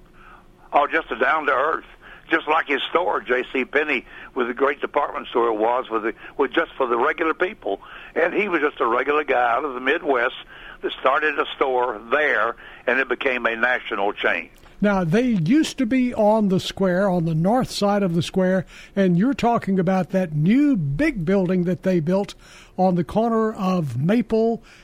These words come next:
Speaker 2: and College Street, and, and that was a big store for Murfreesboro.
Speaker 1: Oh, absolutely, a very big store.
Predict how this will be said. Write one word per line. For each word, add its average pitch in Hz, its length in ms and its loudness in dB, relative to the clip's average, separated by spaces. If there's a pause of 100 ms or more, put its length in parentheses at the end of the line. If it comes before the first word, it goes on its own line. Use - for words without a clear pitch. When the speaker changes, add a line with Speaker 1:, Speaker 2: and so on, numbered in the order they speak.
Speaker 2:
and 180 300 2
College 202 580 0
Street, 185 380 0 (340)
and, 190 300 2
and 175 220 0
that 277 200 4
was 196 200 2
a 170 80 2
big 202 400 0
store 269 400 0
for - 160 0
Murfreesboro. 156 760 -2
Speaker 1:
Oh, 170 220 2
absolutely, 156 640 0
a 107 120 4
very 156 280 2
big 123 240 -2
store. - 440 -4